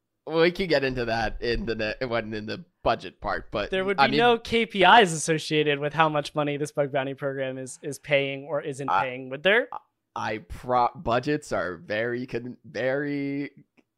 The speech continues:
Speaker 1: complicated. <laughs>
Speaker 2: Ooh,
Speaker 1: Budgets are very
Speaker 2: we found the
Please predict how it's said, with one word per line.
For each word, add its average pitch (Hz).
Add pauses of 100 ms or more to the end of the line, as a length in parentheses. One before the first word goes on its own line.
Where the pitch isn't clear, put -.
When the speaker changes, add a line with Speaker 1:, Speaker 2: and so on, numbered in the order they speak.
(640)
Speaker 1:
complicated. 131
<laughs> 359
Speaker 2:
Ooh, 453
Speaker 1:
Budgets 403
are 156
very 160
Speaker 2:
we 160
found 277
the -